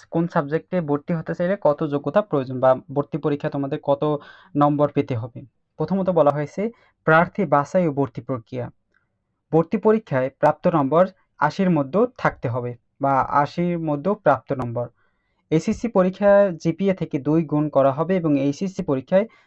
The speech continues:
জিপিএ থেকে জিপিএ দুই গুণ করে সর্বমোট একশো নম্বরের মধ্যে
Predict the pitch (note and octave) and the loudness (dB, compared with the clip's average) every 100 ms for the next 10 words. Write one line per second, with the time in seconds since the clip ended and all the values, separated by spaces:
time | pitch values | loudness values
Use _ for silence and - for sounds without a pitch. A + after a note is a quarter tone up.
0 | _ C3+ D3+ D3+ G3 F#3 C#3+ F3 A3+ - | _ -4 -2 0 -2 -2 -6 -6 -6 -8
1 | _ C#3+ D3 E3 F#3 F3+ C#3 G#3+ _ - | _ -6 -4 -2 0 0 0 -4 _ -6
2 | D3 D#3+ D#3 F#3 F#3+ D3 C#3+ C#3 D3 F3 | 0 2 2 0 0 0 0 0 0 2
3 | F3 C#3 - D3+ D3+ G3 F#3+ F3+ F#3 F#3 | 0 -4 -2 -2 0 -2 0 2 2 2
4 | F#3 | -2